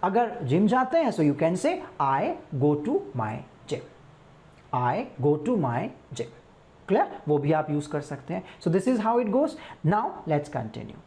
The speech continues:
I come back, come back मतलब let's ge-, let's say आप जिम जाते हैं, so I come back, मैं वापस आता हूँ। I मतलब मैं subject, come मतलब आना, back, I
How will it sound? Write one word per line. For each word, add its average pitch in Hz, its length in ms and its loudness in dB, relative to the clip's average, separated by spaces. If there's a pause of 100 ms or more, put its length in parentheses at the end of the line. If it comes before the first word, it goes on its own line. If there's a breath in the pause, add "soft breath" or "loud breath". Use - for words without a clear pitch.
(360 loud breath)
I 220 240 2 (180)
come 320 220 2
back, 151 260 2 (260)
come 185 140 2
back 214 180 0
मतलब 202 360 -2
let's 151 280 0
ge-, 175 220 2
let's 160 220 2
say 175 140 0
आप 160 120 0
जिम 165 200 2
जाते 143 300 2
हैं, - 280 -4
so - 80 -2 (120)
I 302 280 2 (260)
come 311 200 2
back, 127 300 2 (120)
मैं 240 380 0
वापस 143 480 -4
आता 135 260 -2
हूँ। 131 220 -2
I 156 360 2
मतलब 156 400 0
मैं 147 240 0
subject, - 720 -2 (600 loud breath)
come 339 180 2
मतलब 160 480 0
आना, 143 420 0
back, 123 500 0
I 196 220 2